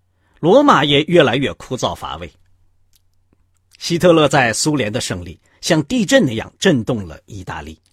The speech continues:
意大利人沉没在阴郁苦恼之中，甚至在法西斯的新闻报道中也没有真正的喜悦，而是对元首在欧洲这个没有被征服的最后地区的大踏步前进，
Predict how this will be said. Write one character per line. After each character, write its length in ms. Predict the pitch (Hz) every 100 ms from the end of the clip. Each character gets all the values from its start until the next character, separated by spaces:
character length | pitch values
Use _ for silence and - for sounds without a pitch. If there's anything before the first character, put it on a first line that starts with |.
| _ _ _ _ _ _ _ _
意 120 | 156
大 160 | 180 170
利 120 | 175
人 200 | 135 139
沉 240 | 151 - 127
没 200 | 175 139
在 220 | 123 98 -
阴 260 | 143 220
郁 180 | 226 165
苦 360 | - - 98 107
恼 180 | 143 -
之 160 | - 87
中， 160 | 80 - _ _ _ _ _ -
甚 200 | 269 277
至 200 | 240 208
在 260 | - 208
法 240 | 196 - 135
西 160 | -
斯 160 | 247 254
的 120 | 220
新 180 | - 269
闻 160 | 277 262
报 180 | 254
道 200 | 185 -
中 200 | - 123 - _ _
也 200 | - 143
没 200 | 127 135
有 100 | 156
真 240 | - 143 135
正 160 | 135
的 100 | 92
喜 260 | 85 - -
悦， 140 | 92 - _ _ _ _ _ _ _
而 140 | 165 208
是 140 | 233
对 180 | 240 226
元 280 | 151 139 196
首 280 | - 80 - _ _ _
在 160 | - 139 -
欧 200 | 147 156
洲 280 | 147 147
这 120 | 147 135
个 140 | 117
没 160 | 110 247
有 160 | 180
被 160 | 135 131
征 320 | - 185 196
服 180 | - 104
的 140 | 117
最 240 | - 190 214
后 180 | 147
地 240 | 139 110 95
区 220 | - 101
的 160 | 95 - _ _ _ _
大 220 | - 135
踏 240 | - 131
步 160 | 107 80
前 260 | - - 82
进， 160 | -